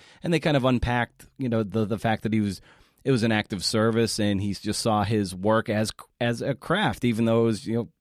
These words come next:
getting rid of rats and other pests. So I, I kind of feel the pulse of that in what you're doing too. And I think it could unlock in a lot of people just how to be, how are, how are people with these everyday,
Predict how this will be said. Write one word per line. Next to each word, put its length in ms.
getting 220
rid 140
of 80
rats 400
and 140
other 220
pests. 440
So 100
I, 340
I 80
kind 180
of 80
feel 320
the 140
pulse 400
of 300
that 340
in 140
what 160
you're 200
doing 380
too. 340
And 140
I 60
think 180
it 80
could 160
unlock 640
in 100
a 80
lot 200
of 80
people 440
just 240
how 220
to 80
be, 400
how 260
are, 240
how 220
are 80
people 500
with 240
these 360
everyday, 960